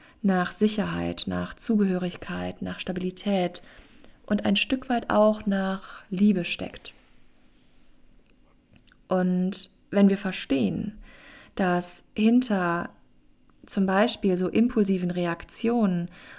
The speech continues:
oder Ängsten oder so sehr intensiven Rückzugstendenzen oder starken Gefühlsausbrüchen kein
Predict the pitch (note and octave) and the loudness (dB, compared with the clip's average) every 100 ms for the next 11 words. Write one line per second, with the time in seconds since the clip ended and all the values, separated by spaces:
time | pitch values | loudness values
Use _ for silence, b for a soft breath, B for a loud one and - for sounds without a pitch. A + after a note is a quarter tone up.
0 | B - F3+ F3 F3 E3+ F3 G3 b b | B -2 0 0 0 -2 -4 -8 b b
1 | - G3+ A#3+ - - - - - - b | 4 4 4 0 -8 -8 -6 -8 -10 b
2 | b b - F3+ F3+ F3+ F#3 F#3+ F3 F3 | b b -4 0 0 0 -2 -4 -4 -4
3 | F3 - - A3+ G3+ G3+ G3 F#3+ F#3+ F#3+ | -6 -8 -12 -10 -2 0 2 0 -2 -4
4 | - G#3+ A3 G#3 F#3+ F#3+ F#3 G#3+ C#4 - | 0 2 2 0 0 -2 0 0 0 -4
5 | G3 - - F3 E3+ E3+ F3 - - E3+ | -8 -8 -8 -6 -4 -4 -4 -6 -8 -8
6 | - b b b b b b b b b | -8 b b b b b b b b b
7 | b b b b b - F3 F3 - G3+ | b b b b b -2 -2 -2 4 4
8 | G3 G#3+ G#3 G3+ - - F2 - - F2+ | 6 4 2 4 2 2 -2 -4 -6 -6
9 | - - - - - - _ _ _ _ | -6 -8 -10 -20 -20 -20 _ _ _ _
10 | _ _ - G3+ F#3+ F#3+ F#3+ F#3 F#3 F#3 | _ _ -10 -4 0 0 0 -2 -2 -2
11 | F#3 | -4